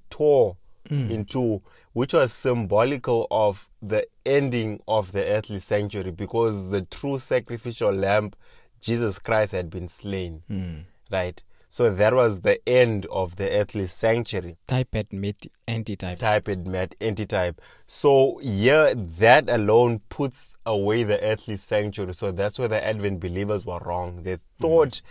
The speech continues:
Speaker 1: that Daniel was speaking of an earthly sanctuary, but we see that the earthly sanctuary ceased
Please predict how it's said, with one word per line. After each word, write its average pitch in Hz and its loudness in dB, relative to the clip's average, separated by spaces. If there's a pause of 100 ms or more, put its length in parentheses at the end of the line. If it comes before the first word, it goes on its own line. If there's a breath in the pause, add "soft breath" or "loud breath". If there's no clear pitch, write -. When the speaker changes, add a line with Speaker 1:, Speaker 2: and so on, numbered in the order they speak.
(220 loud breath)
Speaker 1:
that 101 -4
Daniel 101 0
was 95 -6
speaking 104 -8
of 101 -10
an 95 -12
earthly 101 -6
sanctuary, 104 -4
but 92 -4
we 92 -10
see 120 -6
that 107 -2
the - -4
earthly 110 -4
sanctuary 113 -4
ceased 139 -4